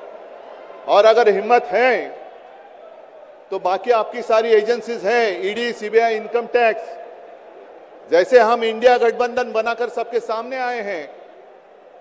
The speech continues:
अगर आप में हिम्मत है, तो बीजेपी को मैं कहता हूं, चुनौती देता हूं कि बाकी सारी लोगों को छोड़ दो,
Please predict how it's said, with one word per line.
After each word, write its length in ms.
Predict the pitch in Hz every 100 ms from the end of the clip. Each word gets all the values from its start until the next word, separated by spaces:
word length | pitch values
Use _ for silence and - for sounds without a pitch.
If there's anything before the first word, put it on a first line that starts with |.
| -
अगर 240 | 151 233 240
आप 180 | 226 233
में 100 | 226
हिम्मत 360 | 185 220 254 -
है, 320 | 233 214 156 - - - - - - 196
तो 100 | 196
बीजेपी 440 | 190 202 240 247
को 120 | 240
मैं 160 | 233 233
कहता 320 | 220 214 226
हूं, 240 | 226 233
चुनौती 480 | 233 220 214 247 262
देता 260 | 247 233 214
हूं 260 | 190 180 180 - - - - - - - - -
कि 80 |
बाकी 340 | 185 190 202 240
सारी 280 | 240 240 240
लोगों 260 | 226 240
को 120 | 233
छोड़ 300 | 240 226 254
दो, 320 | 208 196 180